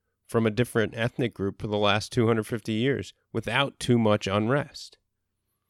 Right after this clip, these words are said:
Alexander was trying to create a more integrated empire, with the European and Asian leaders intermarrying, and he was certainly looking at further territorial expansion.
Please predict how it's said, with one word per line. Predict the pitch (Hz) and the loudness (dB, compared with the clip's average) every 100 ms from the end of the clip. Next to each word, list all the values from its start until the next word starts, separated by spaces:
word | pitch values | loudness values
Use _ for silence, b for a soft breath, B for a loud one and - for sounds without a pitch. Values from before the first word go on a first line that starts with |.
| _ _ _ - | _ _ _ -4
Alexander | 135 170 147 147 131 | 2 2 4 4 4
was | 113 | 0
trying | - 131 120 | 0 2 2
to | 123 | 0
create | - 120 113 | 0 2 2
a | 101 | 2
more | 104 113 135 | 2 2 2
integrated | 113 123 123 110 110 104 | 2 0 -2 0 0 2
empire, | 104 101 90 82 85 - _ _ _ | 0 0 -4 -8 -10 -16 _ _ _
with | 110 | -2
the | - | 0
European | 110 123 156 - 117 104 95 | 2 2 2 2 2 2 2
and | 95 98 92 | -2 -4 -2
Asian | 113 117 113 104 | 0 0 0 0
leaders | 101 95 92 90 - | 0 0 -4 -6 -4
intermarrying, | 131 139 131 113 107 107 90 - - - _ _ _ _ _ _ - | -4 -2 0 2 2 2 -2 -8 -14 -18 _ _ _ _ _ _ 2
and | 135 | 6
he | 151 | 8
was | 147 135 | 6 4
certainly | 208 214 185 | 2 2 2
looking | 117 123 - 92 | 4 4 2 0
at | 87 78 - | -2 -6 -12
further | - 123 113 104 | 0 4 4 2
territorial | - 110 101 - 104 95 85 | 2 2 2 2 2 2 0
expansion. | - - 101 95 87 - | -4 -2 -2 -2 -8 -14